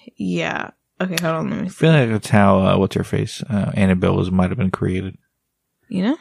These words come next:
Speaker 1: it's possible.
Speaker 2: Yeah.
Speaker 1: That doesn't sound, um, it, dang, it even tells you what you, so you're supposed to do it in a bathroom. Um, you have to have a doll, some, s-,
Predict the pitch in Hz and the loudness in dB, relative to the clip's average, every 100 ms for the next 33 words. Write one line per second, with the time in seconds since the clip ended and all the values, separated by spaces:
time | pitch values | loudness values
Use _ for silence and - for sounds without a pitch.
0 | _ - - 202 240 180 156 180 - - | _ -12 -2 -2 0 -2 -2 -2 -2 -2
1 | - 104 _ - 226 220 208 208 196 190 | 0 -4 _ -4 -2 0 2 2 2 2
2 | 185 - 185 180 175 170 - 113 - 196 | 0 0 0 0 -2 -6 -6 -8 -6 -2
3 | 226 175 180 185 180 180 180 180 175 175 | -2 -2 -2 -2 0 -2 -2 -4 -4 -6
4 | 170 165 165 _ _ - - - 202 196 | -6 -6 -10 _ _ -20 -4 2 2 2
5 | 214 - 240 233 226 202 190 180 175 - | -2 0 0 2 2 0 0 0 -2 -6
6 | 160 151 165 185 - _ _ - - _ | -8 -6 -6 -8 -8 _ _ -20 -20 _
7 | _ 170 170 170 170 165 170 165 _ - | _ -4 -2 0 -2 -2 -4 -6 _ -20
8 | - 180 180 175 175 190 170 170 180 175 | -10 -4 0 0 0 0 0 -2 0 2
9 | 180 180 180 175 _ _ - - - 190 | 4 2 0 -6 _ _ -20 -14 -4 0
10 | 185 - - - - | 0 -4 -10 -8 -8